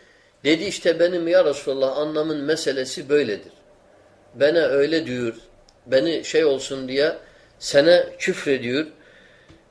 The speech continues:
Dua et de ya Resulullah onun için annama Allah hidayet versin. Annamı çok severim." dedi. "Ona da iyi bakmayı istiyorum. Annama Allah hidayet versin. Ben yaptım yap olmuyor.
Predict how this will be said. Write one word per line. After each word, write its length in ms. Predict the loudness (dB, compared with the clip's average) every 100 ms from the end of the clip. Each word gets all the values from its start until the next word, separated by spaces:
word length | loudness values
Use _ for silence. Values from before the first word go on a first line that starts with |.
| 2
Dua 280 | 10 12 12
et 200 | 8 6
de 80 | 8
ya 220 | 10 10
Resulullah 480 | 8 4 2 4 4
onun 180 | 4 2
için 200 | -2 -4
annama 600 | -2 2 2 2 0 0
Allah 280 | 0 4 4
hidayet 460 | 4 6 6 6
versin. 280 | 0 -2 -2
Annamı 360 | -2 0 -2 0
çok 220 | 0 -2
severim." 440 | -4 -8 -8 -14 -18
dedi. 180 | -20 _ _ _ _ _ _ _ _ _ _
"Ona 260 | -4 -2 -2
da 60 |
iyi 220 | -2 -2 0
bakmayı 360 | -2 0 -2
istiyorum. 540 | -2 -6 -8 -6 -8 -10 _ _ _
Annama 380 | -8 -4 -2 -2
Allah 220 | 0 2
hidayet 420 | 2 4 4 4
versin. 380 | 0 -4 -8 -4
Ben 200 | 2 4
yaptım 460 | 6 2 2 -2 0
yap 200 | 0 0
olmuyor. 440 | 2 0 0 -8